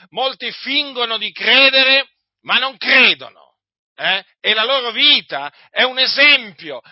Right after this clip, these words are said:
di mancanza di fede, la loro vita è un esempio di fede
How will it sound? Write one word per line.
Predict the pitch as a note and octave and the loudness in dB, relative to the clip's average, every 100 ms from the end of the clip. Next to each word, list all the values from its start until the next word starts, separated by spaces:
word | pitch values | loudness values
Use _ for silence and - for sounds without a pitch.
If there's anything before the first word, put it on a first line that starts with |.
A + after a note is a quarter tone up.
| - | -16
di | F#3 | -6
mancanza | G#3 F#3+ A#3 B3+ C4+ - B3+ | -6 -2 0 2 2 -2 -4
di | C4 | -4
fede, | - A#3+ A3+ F#3 D#3+ D3 - - | -2 2 2 0 -4 -8 -12 -8
la | D#3 F3+ | -4 -2
loro | B3+ D4 C4+ | 0 -2 -2
vita | C#4+ D#4+ D4 G#3 G3 D3+ - | 2 2 2 0 -2 -2 -10
è | - G#3 A#3 | -4 -2 -2
un | B3 B3 | -4 -6
esempio | G#3+ C#4 D4 B3+ A3+ E3+ F3+ D3 - _ _ | -4 0 0 -2 -8 -16 -12 -12 -14 _ _
di | F#3 B3+ B3+ - _ | -4 -2 -4 -8 _
fede | - - B3+ C#4 C#4 C4+ B3 A3+ | -12 0 4 4 6 4 4 2